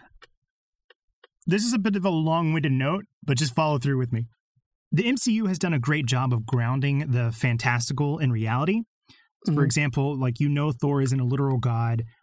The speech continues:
Speaker 1: Um, you know, uh, Vulture isn't a bird person. He's a person that uses technology to create that persona.
Speaker 2: Right.
Speaker 1: Uh, so it grounds these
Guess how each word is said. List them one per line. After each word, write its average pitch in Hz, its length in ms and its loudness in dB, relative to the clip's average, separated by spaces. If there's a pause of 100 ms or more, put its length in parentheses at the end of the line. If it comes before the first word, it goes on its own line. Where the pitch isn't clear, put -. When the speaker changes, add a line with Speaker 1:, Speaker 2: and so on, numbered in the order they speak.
(160)
Speaker 1:
Um, 117 640 -2 (260)
you 151 160 -2
know, 117 400 -2 (140)
uh, 113 280 -6
Vulture 143 560 0
isn't 131 400 0
a 131 80 -4
bird 151 280 0
person. 127 400 0
He's 123 220 0
a - 40 0
person 131 320 -2
that 120 120 -4
uses 120 260 0
technology 120 520 0
to 113 60 -4
create 117 320 -2
that 120 140 -10
persona. 127 540 -2 (460)
Speaker 2:
Right. 180 140 2
Speaker 1:
Uh, 120 300 -2 (120)
so 151 260 0
it 143 140 0
grounds 151 440 0
these 139 540 -2